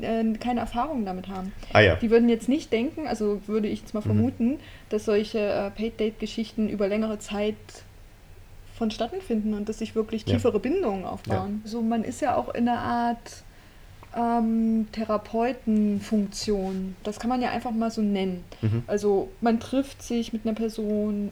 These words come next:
Speaker 1: in, in den meisten Fällen hört man zu, man ist, äh, da, man stellt sich den Problemen. Es ist doch, ähm, in dem Fall auch genau, was man sagt, eben eine Dienstleistung, aber es geht
Speaker 2: Mhm.
Speaker 1: nicht rein um das Sexuelle, also könntest du das jetzt
Speaker 2: Ja.
Speaker 1: bestätigen,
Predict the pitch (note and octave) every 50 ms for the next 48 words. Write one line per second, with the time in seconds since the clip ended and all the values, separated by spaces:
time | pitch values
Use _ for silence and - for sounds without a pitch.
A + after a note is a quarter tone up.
0 | - G#3 G#3+ G#3 G3+ F#3+ G#3+ - - G#3+ G#3+ G#3 G3+ G3+ A3 A3+ - A3+ G#3+ -
1 | A3+ A3 G#3+ G#3 G#3 A3 G#3+ A3 A3+ A3 A3 - - - A3+ A3+ A3+ A3 A3 G#3+
2 | G#3+ G#3 G#3 G#3+ G#3+ G3+ G3+ G#3+ G#3 - - - G#2+ G#2 G#2 G#2 G#2 G2+ G2+ G#2
3 | G#2 - G#3 G#3 G#3 G#3 G#3+ G#3 G#3+ G#3 G#3 G#3 G#3+ - - - - - - -
4 | - - - G#3 G#3+ G#3+ - A3+ G#3+ A3 - A3+ - B3+ A#3+ A3+ - C4 A3 A3+
5 | A#3 A#3 A#3 A#3 A#3 A3+ A3+ A3 A#3 A#3 A#3 A3+ A#3 A#3 A3+ A3+ A3+ A3 G#3+ -
6 | - - - - - - A3 A3 B3+ A#3+ - - C4 - - - - - - A3+
7 | A#3 A3+ A#3 A#3 A#3 A3+ A3+ A3 A3+ A3+ A3+ A3 G#3+ - A3+ A3+ A3 A#3 A3+ A#3
8 | - A#3+ A#3 A3+ A3+ A3+ - - - G#3+ C4+ C#4 - - - - - - - A#3
9 | A3+ A3 A#3 C#4 C#4 C4 A#3+ A#3+ A#3 A3 G#3+ G#3 G#3+ B3 - - - A3+ G#3+ -
10 | G#3 G#3+ G#3 G3+ A3 A#3+ C4 C4 - C4 B3+ C4 C#4 - - E4 D#4+ - - A3
11 | G#3+ G#3 G#3 - - A3+ G2 - B3+ D4 D4 - - - - - G#3+ G#3+ A3 G#3+
12 | G#3 G#3 G#3 - G#3+ G#3 - - - F#3+ A#3 D4+ E4 - A3 - G#3+ - - A3
13 | G#3 - - A3 G#3 A3+ G#3 - G#3+ G#3+ G#3 A#3 A#3+ A#3+ A#3